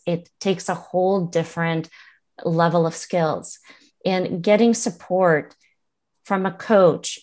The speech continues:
is something that's so important here. And here's two reasons why.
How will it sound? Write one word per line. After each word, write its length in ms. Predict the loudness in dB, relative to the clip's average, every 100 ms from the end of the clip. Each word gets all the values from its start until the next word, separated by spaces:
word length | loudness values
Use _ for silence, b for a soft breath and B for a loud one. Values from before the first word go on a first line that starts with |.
| -4
is 260 | -4 -4 -8
something 400 | -4 -2 0 0
that's 180 | -2 -4
so 560 | -10 -10 -2 2 2
important 480 | 2 0 0 0 -2
here. 380 | -6 -4 -4 -4
And 140 | -4 -4
here's 200 | -4 -6
two 220 | -2 4
reasons 400 | 4 2 -2 -2
why. 320 | -2 -2 -6